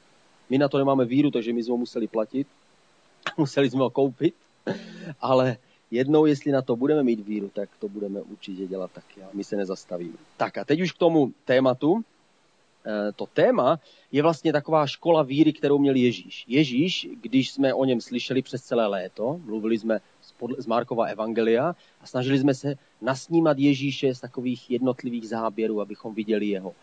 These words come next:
osobnost, jeho charakter, jak se chová, jak vypadá, co dělá.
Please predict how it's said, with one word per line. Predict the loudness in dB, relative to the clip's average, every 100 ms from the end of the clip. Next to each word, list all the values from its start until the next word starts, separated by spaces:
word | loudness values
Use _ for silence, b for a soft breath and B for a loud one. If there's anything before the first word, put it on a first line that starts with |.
| b -16
osobnost, | -8 -4 -2 0 -2 -4
jeho | -10
charakter, | -6 -4 -4 -6 -8 -8
jak | -10
se | -18
chová, | -6 -2 -2 -2 -6
jak | -8 -8 -10
vypadá, | -8 -6 -4 -4 -6
co | -10
dělá. | -8 -6 -4 -6 -8